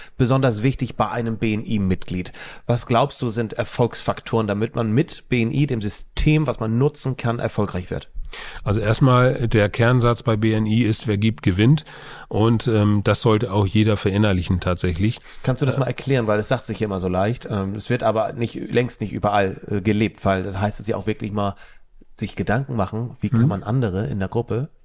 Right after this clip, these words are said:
Speaker 1: irgendwo mal ins Spiel bringen oder auch helfen?
Speaker 2: Das ist etwas, was ich eben im ersten Jahr auch erfahren durfte. Ähm, ich bin auch hergekommen, "Yay, das ist toll." Und jetzt, äh, steigert sich mein Umsatz gleich um
Speaker 1: Ja.
Speaker 2: dreißig Prozent oder sowas.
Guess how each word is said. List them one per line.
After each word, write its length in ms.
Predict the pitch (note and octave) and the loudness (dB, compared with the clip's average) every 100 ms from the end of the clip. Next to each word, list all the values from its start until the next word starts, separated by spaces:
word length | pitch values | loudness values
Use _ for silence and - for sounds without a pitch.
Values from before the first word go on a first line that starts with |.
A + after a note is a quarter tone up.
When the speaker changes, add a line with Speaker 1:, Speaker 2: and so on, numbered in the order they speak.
| _ - - | _ -20 -6
Speaker 1:
irgendwo 220 | G#2+ G2 | -2 -2
mal 60 | F2+ | -2
ins 80 | - | -2
Spiel 160 | G3+ | -2
bringen 160 | A#2+ F2+ | -2 -4
oder 160 | G2+ | -6
auch 80 | D2+ | -6
helfen? 640 | - - D#3 - - D#2 - - - - - - - | -8 -4 -2 -2 -6 -6 -8 -20 -20 -18 -16 -14 -4
Speaker 2:
Das 300 | C#3 A2+ A2 | 2 2 2
ist 100 | A#2+ | 2
etwas, 400 | A#2 A#2+ A#2+ - | 2 2 0 2
was 160 | A#2 - | 0 0
ich 320 | A#2 - - | -2 -4 -4
eben 260 | A2+ G#2+ G#2+ | 0 4 2
im 120 | G#2 | 2
ersten 380 | G2 A#2+ - A2+ | 0 -2 2 2
Jahr 220 | G#2+ G#2+ | 2 2
auch 200 | G#2+ G2+ | 0 -2
erfahren 460 | F#2+ - F#2+ F#2 | -4 0 2 2
durfte. 480 | F2+ G#2 - C#3+ C#3+ - - - - - | 2 0 2 4 2 0 -16 -16 -14 -2
Ähm, 320 | G2+ G2+ A2 | 2 2 2
ich 140 | G#2+ | -2
bin 160 | - A2 | -2 0
auch 200 | G#2 A2+ | 2 2
hergekommen, 500 | A#2 A2 - G#2+ G#2 | 2 0 0 0 2
"Yay, 320 | A2+ A2+ D#2+ | 2 2 0
das 220 | E2 F2 | -2 -2
ist 200 | F#2+ - | -2 -2
toll." 260 | - A2 C#3 | 0 2 2
Und 200 | A#2+ G#2+ | 2 2
jetzt, 280 | G#2 - - | 2 0 -2
äh, 140 | G#2+ | -2
steigert 340 | - G#2+ A2 | 0 0 0
sich 140 | A2 G#2 | 0 2
mein 180 | G#2 A#2+ | 2 4
Umsatz 460 | B2+ B2+ B2 A2+ | 4 6 4 2
gleich 320 | B2+ A2+ A2+ | 0 2 0
um 220 | G#2 G#2 G#2 | 0 2 2
Speaker 1:
Ja. 60 | |
Speaker 2:
dreißig 440 | G2+ G2 F#2+ A2+ - | 2 2 0 0 0
Prozent 420 | G2 - A#2+ D3 | -2 0 2 2
oder 200 | B2+ B2+ | 2 2
sowas. 340 | B2+ C3+ C3+ | 4 4 2